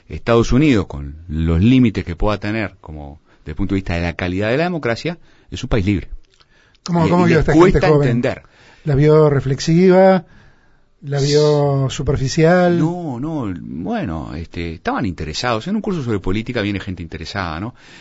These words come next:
Speaker 1: Pol-, algunos apasionados por la política, realmente apasionados, este, algunos de esos que le brillan los ojos, ¿no? Cuando hablan,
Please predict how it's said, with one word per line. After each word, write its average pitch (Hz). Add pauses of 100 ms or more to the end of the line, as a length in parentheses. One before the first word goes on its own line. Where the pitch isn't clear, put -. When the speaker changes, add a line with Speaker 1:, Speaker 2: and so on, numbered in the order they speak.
(280)
Speaker 1:
Pol-, -
algunos 139
apasionados 113
por 90
la 85
política, 107
realmente 107
apasionados, 107
este, 78 (1400)
algunos 101
de 113
esos 104
que 85
le 80
brillan 98
los 78
ojos, 82
¿no? 160
Cuando 78
hablan, 85